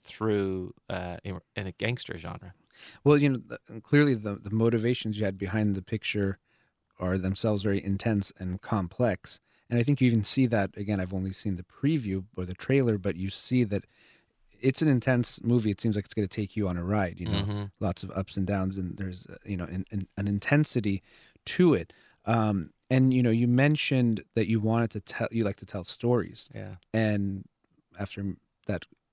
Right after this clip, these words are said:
Speaker 2: encounter with Francis Ford Coppola, kind of this feeling of, "Okay, I wanna make films that tell the Iranian story."
Speaker 1: Mm.
Speaker 2: And so was that something that you had to go almost, like, revisit yourself or get in contact with yourself, or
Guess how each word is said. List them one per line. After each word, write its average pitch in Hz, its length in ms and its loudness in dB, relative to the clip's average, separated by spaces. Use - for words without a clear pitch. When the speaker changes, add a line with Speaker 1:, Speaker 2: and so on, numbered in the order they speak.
Speaker 2:
encounter 98 480 -6
with 92 120 -10
Francis - 400 -8
Ford 92 280 -8
Coppola, 95 320 -10
kind 95 160 -6
of 90 60 -8
this 92 100 -14
feeling 95 240 -6
of, 92 80 -8
"Okay, 92 180 -8
I 92 60 -4
wanna 90 340 -2
make 110 340 0
films 107 340 -2
that 98 100 -8
tell 98 280 -4
the 92 200 -4
Iranian 98 580 2
story." 127 540 2
Speaker 1:
Mm. 104 340 -10
Speaker 2:
And 120 180 4
so 123 520 2
was 131 280 4
that 147 140 4
something 151 200 4
that 127 100 6
you 120 120 4
had 123 120 0
to 120 100 -2
go 117 180 4
almost, 113 260 0
like, 98 220 -8
revisit 107 600 0
yourself 117 560 0
or 101 100 -4
get 101 180 0
in 101 220 -6
contact 113 500 0
with 101 120 -4
yourself, 143 520 2
or 123 320 4